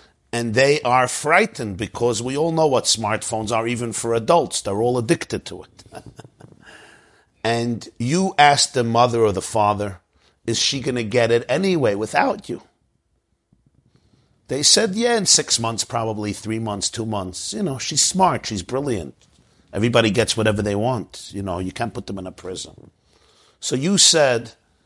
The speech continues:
the relationship is more important than everything. If they're gonna get it anyway, you get it so that they could be connected to you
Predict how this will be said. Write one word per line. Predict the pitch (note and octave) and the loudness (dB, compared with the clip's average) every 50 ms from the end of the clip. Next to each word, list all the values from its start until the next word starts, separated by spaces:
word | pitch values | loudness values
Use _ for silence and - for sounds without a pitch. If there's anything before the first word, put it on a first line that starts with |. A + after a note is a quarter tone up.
| _ _ _ _ _ _ | _ _ _ _ _ _
the | - A#2+ | -6 -4
relationship | B2 B2+ B2+ B2+ C3+ D3+ E3+ E3+ - - E3+ D#3+ D3+ - - D#3 D3+ - - - - - _ _ _ - | -2 0 0 4 6 6 6 6 6 2 2 2 0 2 2 2 0 0 -2 -8 -18 -20 _ _ _ -6
is | A#2 G#2 G#2+ | -4 -4 -4
more | B2 C#3 C#3 C#3+ C#3 | -2 0 0 0 0
important | C3+ A#2 - - B2 A#2+ A#2 - B2 A#2 | 0 -2 -4 -2 -2 0 0 -2 -4 -4
than | G#2+ G#2 G#2 | -4 -4 -2
everything. | - G#2 G#2 G2 G#2 F#2 - - A2 G2 F#2 F2+ F#2 - - _ _ _ _ _ _ _ _ - | -4 -4 -4 -2 -4 -4 -6 -6 -8 -8 -8 -10 -12 -14 -18 _ _ _ _ _ _ _ _ -10
If | - G#2+ | -4 -2
they're | G#2+ C#3+ C3+ | 0 0 2
gonna | D3+ D#3 D3+ C#3 | 2 2 2 4
get | C3 D3 C3+ | 6 6 6
it | C3+ C3 | 6 4
anyway, | C3 C3 B2+ B2+ B2 A2+ A2+ A2 G#2+ | 4 2 2 2 4 4 6 4 4
you | G#2+ A2+ D3 F#3+ E3 | 4 4 4 4 4
get | C3 C3 G#2 F#2 F2+ | 6 4 4 4 4
it | F#2+ G2 - - - - - _ _ _ _ _ _ _ _ _ _ _ _ | 0 -4 -6 -10 -18 -20 -20 _ _ _ _ _ _ _ _ _ _ _ _
so | - - A#2+ A#2 | -6 -2 0 0
that | A#2 A2 | 2 2
they | A#2 G#2+ | 0 0
could | - B2 G#2+ G2 | -2 -4 -4 -2
be | B2 A#2+ | -2 -4
connected | - - - A2 A#2+ C#3 C#3+ - - - - G#2+ F2+ - | -4 -4 -6 0 0 0 0 0 -2 -4 -4 -4 -4 -4
to | - A2 | -4 -2
you | F#2+ F#2 F#2 F#2 F2+ | -2 -2 -2 -2 -4